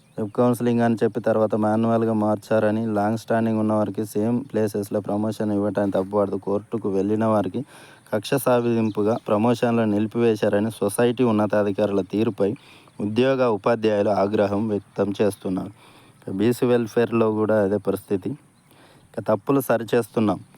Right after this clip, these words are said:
మైనారిటీల గురుకుల సొసైటీ బదిలీలకు తొలుత వెబ్ కౌన్సిలింగ్ అని చెప్పే ఆప్షన్ తీసుకున్నాం. ఉద్యోగ, ఉపాధ్యాయుల నుంచి అభ్యంతరాలు రావడంతోనే మాన్యువల్గా నిర్వహించాం. ప్రధానంగా మూడు వందల పదిహేడు జీవో,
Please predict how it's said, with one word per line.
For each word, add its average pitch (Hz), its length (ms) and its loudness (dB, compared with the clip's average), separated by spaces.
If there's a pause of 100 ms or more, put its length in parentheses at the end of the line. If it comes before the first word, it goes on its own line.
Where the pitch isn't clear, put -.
(180)
మైనారిటీల 120 600 2
గురుకుల 110 400 0
సొసైటీ 110 480 0
బదిలీలకు 104 640 2
తొలుత 104 280 0 (420)
వెబ్ 107 180 2
కౌన్సిలింగ్ 123 560 0
అని 107 260 0 (540)
చెప్పే 120 380 0
ఆప్షన్ 110 640 0
తీసుకున్నాం. 104 640 0 (460)
ఉద్యోగ, 127 600 2
ఉపాధ్యాయుల 117 640 2
నుంచి 113 360 2
అభ్యంతరాలు 113 720 2
రావడంతోనే 107 640 2
మాన్యువల్గా 110 720 2
నిర్వహించాం. 110 640 0 (340)
ప్రధానంగా 127 440 2
మూడు 120 300 2
వందల 123 260 2
పదిహేడు 113 400 0
జీవో, 104 440 2